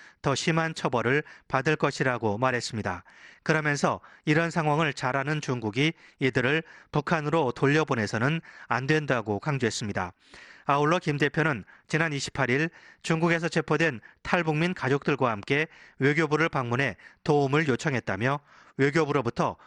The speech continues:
관련 사실을 파악하고 있다는 답변을 들었다고 말했습니다. 서울에서 비오에이 뉴스 이한철입니다.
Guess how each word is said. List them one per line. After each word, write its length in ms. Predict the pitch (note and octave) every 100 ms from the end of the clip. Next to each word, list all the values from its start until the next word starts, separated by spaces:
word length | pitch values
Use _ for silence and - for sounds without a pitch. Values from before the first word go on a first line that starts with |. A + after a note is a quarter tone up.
| -
관련 360 | - C#3+ D3+ D#3
사실을 500 | D3+ B2 A#2 C3+ D#3+ - - -
파악하고 480 | F3+ E3+ - D#3+ C#3
있다는 300 | B2+ A#2+ D3
답변을 540 | A2+ - G2+ A2 D3+ - -
들었다고 680 | - D3 D3 - A#2+ G2 F2+
말했습니다. 720 | A2+ B2+ G#2+ - F#2 F2 - _ - -
서울에서 600 | - E3+ D3 C3+ B2 D#3+ D#3+ - -
비오에이 460 | - D#3 D3+ C#3 A#2
뉴스 400 | A#2 C3+ D#3 - _ _ -
이한철입니다. 880 | D#3 D3 - B2+ G2+ F#2+ F2 -